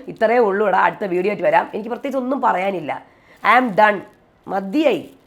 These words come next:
ഞാനിത് ഇത്ര, ഞാൻ എത്ര ദിവസമായിട്ട് പറഞ്ഞുകൊണ്ടിരിക്കുന്നു നിങ്ങളുടെ അടുത്ത്. Done. പിന്നെ കുറച്ച് ആർമിക്കാരും ഫാൻസുകാരും കിടന്നുകൊണ്ട് ഇങ്ങനെ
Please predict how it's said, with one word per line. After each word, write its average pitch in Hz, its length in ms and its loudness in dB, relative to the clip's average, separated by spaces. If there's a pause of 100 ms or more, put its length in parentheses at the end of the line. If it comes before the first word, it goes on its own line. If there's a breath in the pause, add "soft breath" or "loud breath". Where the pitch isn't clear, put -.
(120)
ഞാനിത് 277 280 -4
ഇത്ര, 226 380 -4
ഞാൻ 214 240 -2
എത്ര 208 200 -4
ദിവസമായിട്ട് 208 400 -2
പറഞ്ഞുകൊണ്ടിരിക്കുന്നു 208 580 -6
നിങ്ങളുടെ 190 220 -8
അടുത്ത്. - 600 -2
Done. 180 100 -6
പിന്നെ 208 180 2
കുറച്ച് 247 220 2
ആർമിക്കാരും 247 640 4
ഫാൻസുകാരും 233 540 0
കിടന്നുകൊണ്ട് 220 340 -2
ഇങ്ങനെ 220 300 -4